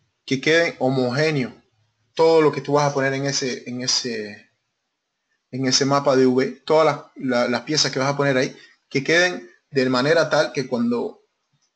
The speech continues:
que cuando, cuando tú le actives la textura, cuando tú le, le, le pongas la textura, no queden estiradas, o sea, que, que se vea,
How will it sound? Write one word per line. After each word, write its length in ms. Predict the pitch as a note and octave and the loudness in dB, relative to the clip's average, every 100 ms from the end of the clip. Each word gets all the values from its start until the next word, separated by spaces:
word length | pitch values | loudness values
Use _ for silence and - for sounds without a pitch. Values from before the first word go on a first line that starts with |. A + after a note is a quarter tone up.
| _ | _
que 140 | B2+ | -6
cuando, 920 | B2 A#2 A#2 A2+ A2+ A2+ A2 A2 G#2+ _ _ _ _ _ _ _ _ _ _ - | -2 0 0 -4 -4 -4 -6 -8 -12 _ _ _ _ _ _ _ _ _ _ -6
cuando 260 | B2+ B2 | -2 -2
tú 120 | A#2+ | -2
le 80 | D3+ | -2
actives 320 | D3 - E3+ | -2 0 2
la 160 | D#3 C#3+ | 2 2
textura, 520 | D3 C#3+ C#3+ C#3+ - - - | 0 -4 -2 -2 -2 -10 -12
cuando 200 | B2 A#2 | -10 -4
tú 100 | B2+ | -2
le, 280 | B2 A2+ | 0 -2
le, 220 | A2 A2 G#2+ | -4 -6 -6
le 120 | G#2+ | -8
pongas 260 | B2 C3+ | -6 -2
la 120 | C3+ B2+ | 0 0
textura, 460 | C3+ - C#3 G3+ - _ _ _ _ _ _ _ _ _ | -2 -2 -4 -4 -10 _ _ _ _ _ _ _ _ _
no 180 | - C3+ | -6 -2
queden 240 | C#3+ D#3+ D3 | 2 2 2
estiradas, 560 | C#3 C3+ C#3 B2 G#2+ - | 0 0 2 2 -2 -8
o 20 | |
sea, 180 | - B2 | -6 -6
que, 280 | A2+ G#2+ - | -6 -12 -12
que 160 | A2+ | -6
se 160 | - A2+ | -4 0
vea, 400 | B2 C#3 C3 | 2 2 0